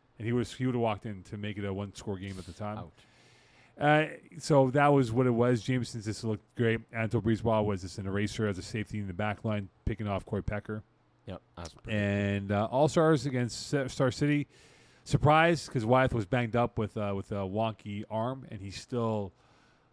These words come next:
Speaker 1: played well <laughs> enough to win.
Speaker 2: Fifty-one points.
Speaker 1: And you look at, uh, Mister Santos and what he did for, uh, All-Stars. He picked off Dan Lazare twice
Speaker 2: Twice.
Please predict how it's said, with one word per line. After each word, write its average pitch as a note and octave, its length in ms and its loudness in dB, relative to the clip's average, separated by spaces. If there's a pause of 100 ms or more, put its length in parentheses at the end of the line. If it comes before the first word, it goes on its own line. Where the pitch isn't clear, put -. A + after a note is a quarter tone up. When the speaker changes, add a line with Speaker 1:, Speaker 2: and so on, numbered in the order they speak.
(120)
Speaker 1:
played A2+ 540 0
well A2+ 600 2
<laughs> - 60 -14
enough D3+ 160 2
to C3+ 100 2
win. D3 380 2
Speaker 2:
Fifty-one F#2+ 520 -10
points. F2 240 -8
Speaker 1:
And A#2 320 2
you A2+ 80 -2
look B2+ 220 2
at, A#2+ 320 2
uh, A2+ 420 2
Mister G#2+ 240 -8
Santos C3 680 0
and A2+ 140 -4
what A2 140 -2
he G#2+ 140 -6
did A2 260 0
for, G#2 400 -2
uh, G2 160 -2
All-Stars. B2 520 -2
He A2+ 100 -8
picked A#2+ 280 -4
off A2+ 340 -2
Dan A2+ 260 -2
Lazare G#2+ 280 0
twice A#2 400 -4
Speaker 2:
Twice. - 20 -12